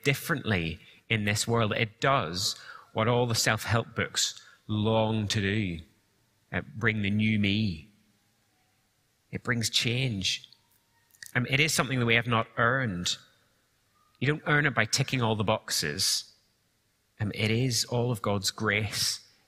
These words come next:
to you, his undeserved favour.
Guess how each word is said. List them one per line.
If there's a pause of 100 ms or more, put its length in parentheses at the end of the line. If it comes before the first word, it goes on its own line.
to
you,
his (120)
undeserved (240)
favour.